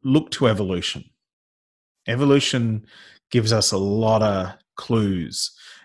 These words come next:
as to why we are the way we are. And so from an emotional standpoint, an emotion like fear is very adaptive.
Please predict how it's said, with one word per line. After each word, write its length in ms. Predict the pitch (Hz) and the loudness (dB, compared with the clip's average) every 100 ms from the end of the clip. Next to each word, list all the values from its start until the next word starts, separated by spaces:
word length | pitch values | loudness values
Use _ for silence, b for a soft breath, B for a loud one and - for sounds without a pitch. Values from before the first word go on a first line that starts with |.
| B | B
as 220 | 95 90 | -6 -4
to 140 | - 98 | -4 -4
why 320 | 98 95 92 | -2 -2 -2
we 180 | 90 90 | -4 -6
are 380 | 87 85 80 _ _ | -6 -8 -10 _ _
the 200 | 110 98 | -12 -8
way 200 | 90 85 | -6 -6
we 160 | 82 85 | -6 -8
are. 260 | 82 - - - - | -8 -10 -14 -20 -12
And 180 | 92 92 | -10 -8
so 340 | - 107 101 95 B B B B _ _ | -2 -2 -2 -4 B B B B _ _
from 180 | - 127 | -2 0
an 80 | 120 | 2
emotional 560 | 117 127 147 - 123 | 2 4 2 0 -2
standpoint, 720 | 104 - 98 92 - 95 92 - - _ _ _ - | -2 -2 -2 -4 -4 -4 -4 -6 -20 _ _ _ -10
an 80 | 101 | -6
emotion 400 | 110 139 143 127 | 0 2 2 0
like 240 | 101 87 | -2 -4
fear 600 | - - 147 113 78 73 - _ _ _ - | -6 0 2 2 0 -6 -12 _ _ _ -10
is 160 | 101 | -8
very 360 | 95 120 107 95 | -2 2 2 0
adaptive. 680 | 85 87 - 69 50 - | -2 -6 -8 -12 -14 -18